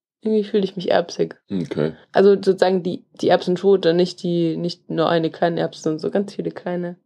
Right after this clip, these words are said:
Speaker 1: verschiedene Boller. <laughs>
Speaker 2: Okay. Ja, gut. Jedem,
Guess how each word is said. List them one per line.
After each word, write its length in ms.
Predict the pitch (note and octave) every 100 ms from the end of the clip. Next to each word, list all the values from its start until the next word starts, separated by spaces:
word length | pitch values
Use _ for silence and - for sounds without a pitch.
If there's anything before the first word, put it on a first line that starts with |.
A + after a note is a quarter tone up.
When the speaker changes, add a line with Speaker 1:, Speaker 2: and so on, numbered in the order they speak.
| _
Speaker 1:
verschiedene 420 | - F3 F#3+ F3+
Boller. 440 | E3+ F#3+ G3+ G#3+ G3
<laughs> 760 | - G#3 G#3 G#3 E4+ C#4+ A3+ A3+ G3+ G#3 F3 - _ _ _ _ -
Speaker 2:
Okay. 480 | E2 D#2 D#2+ E2 F2+ _ _ _
Ja, 420 | C4+ G3+ D#4 C4+ G#3+
gut. 300 | - - - -
Jedem, 400 | G#3 G#3 -